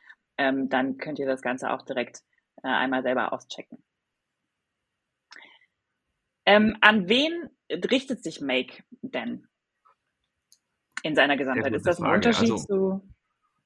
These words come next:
Speaker 2: Ah, Entschuldigung, bitte. Sa-,
Speaker 1: Sorry.
Speaker 2: frag, frag's einfach
Speaker 1: <laughs> Ich stell
Speaker 2: noch mal.
Speaker 1: die F-, ja,
Speaker 2: Nee,
Speaker 1: genau,
Speaker 2: frag einfach
Speaker 1: genau.
Speaker 2: noch mal. <laughs>
Speaker 1: Äh, an wen, an wen richtet sich denn Make? Ähm, ist das ein Unterschied zu Integromat? Entwickelt ihr euch da weiter?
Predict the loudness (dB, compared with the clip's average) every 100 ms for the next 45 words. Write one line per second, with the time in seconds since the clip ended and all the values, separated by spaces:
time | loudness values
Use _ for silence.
0 | _ -8 -8 -4 0 0 0 -4 -4 -4
1 | -8 -8 0 6 8 8 6 4 6 4
2 | 4 2 2 2 2 4 2 0 -4 -6
3 | -6 _ _ 2 2 4 2 4 2 2
4 | 2 0 -4 -6 -6 -6 0 -2 -2 -16
5 | -18 -16 -14 -14 -18 -20 -20 -20 _ 0
6 | 2 6 6 4 -2 -2 -6 -14 -10 -6
7 | -6 -6 -8 -10 -16 -16 -12 -10 -6 -6
8 | -6 -12 -10 -10 -10 -6 -4 -2 0 0
9 | 0 0 -4 -2 -4 -4 -2 0 2 0
10 | 0 -6 -6 -8 -6 -6 -6 -8 -6 -6